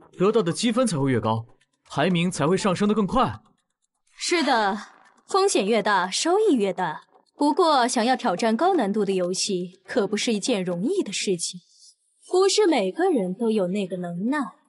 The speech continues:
Speaker 2: 毕竟要是稍不注意，可能就会命丧黄泉哦。
Speaker 1: 这，呃，这个我知道，<laughs> 多谢姐姐提醒。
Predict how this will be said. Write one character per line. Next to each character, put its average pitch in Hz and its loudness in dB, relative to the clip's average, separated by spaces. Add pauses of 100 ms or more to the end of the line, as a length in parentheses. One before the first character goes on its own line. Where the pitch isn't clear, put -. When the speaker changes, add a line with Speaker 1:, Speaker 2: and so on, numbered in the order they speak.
(220)
Speaker 2:
毕 269 2
竟 214 0 (200)
要 294 4
是 233 -2
稍 370 2
不 226 -2
注 285 -2
意， 294 -4 (220)
可 262 2
能 233 2
就 311 -2
会 285 -2
命 269 2
丧 233 -2
黄 196 -4
泉 180 -4
哦。 277 -6 (840)
Speaker 1:
这， 151 -6
呃， 180 2
这 269 0
个 190 2
我 127 2
知 185 -2
道， 160 -2 (520)
<laughs> - -16
多 233 4
谢 220 0
姐 117 -4
姐 101 -8
提 113 -8
醒。 - -14